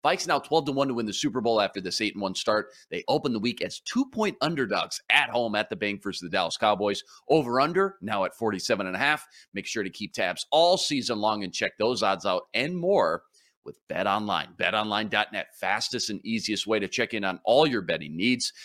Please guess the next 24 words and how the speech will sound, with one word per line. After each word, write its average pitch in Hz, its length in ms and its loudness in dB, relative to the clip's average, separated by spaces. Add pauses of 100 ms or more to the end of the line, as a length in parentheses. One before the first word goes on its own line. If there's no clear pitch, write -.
(140)
Find 98 180 0
all 107 120 4
your 104 100 0
favorite 101 380 -2
sports - 440 -2
and 190 220 2
events 107 400 0 (220)
at - 160 -2
the 90 80 -6
number 127 320 0
one 120 160 2
online 113 420 0
source 104 340 -4
for - 280 -6
odds, 104 400 2
lines, 95 360 -2
and 98 160 -4
games. 80 320 -8
Stats, 127 680 0
news, 120 420 -2
info. 113 560 2 (300)
You 117 100 -2
want 127 300 4
it? - 80 -4